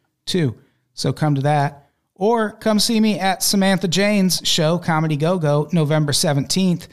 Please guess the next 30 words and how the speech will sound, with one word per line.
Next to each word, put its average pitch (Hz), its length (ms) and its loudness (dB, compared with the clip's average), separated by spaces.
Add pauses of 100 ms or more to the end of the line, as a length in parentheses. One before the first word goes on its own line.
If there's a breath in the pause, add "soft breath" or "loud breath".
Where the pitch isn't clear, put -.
(380 soft breath)
which 139 460 -4
was 196 400 -2
at 147 320 -2
El 147 200 0
Cid, 156 420 -2
but 143 220 -4
has 139 320 0
changed 147 580 0
to 135 220 0
a 143 40 -4
new 139 160 2
venue 143 380 0
that 127 100 -2
I 131 120 0
don't 147 240 -2
remember. 147 400 0
So 123 420 -2 (300 loud breath)
really 170 240 0
effective 147 520 -4
plug 127 400 -2 (240)
on 135 120 -2
my 120 120 -2
part. 117 460 -6 (180)
Rivers, 165 400 0
what 151 120 0
do 131 40 2
you 123 60 0
got 110 160 -6
to - 60 -14
plug? 101 320 -8